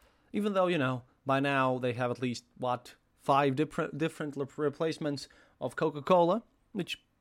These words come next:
obviously doesn't taste the same way. And I know that one of them is strictly orthodox,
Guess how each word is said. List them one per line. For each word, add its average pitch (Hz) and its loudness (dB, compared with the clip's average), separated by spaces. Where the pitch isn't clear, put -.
obviously 147 4
doesn't 135 4
taste 185 2
the 156 -8
same 165 -2
way. 160 2
And 151 0
I 147 2
know 156 2
that 131 0
one 165 2
of 139 4
them 135 8
is 127 4
strictly - -2
orthodox, 147 6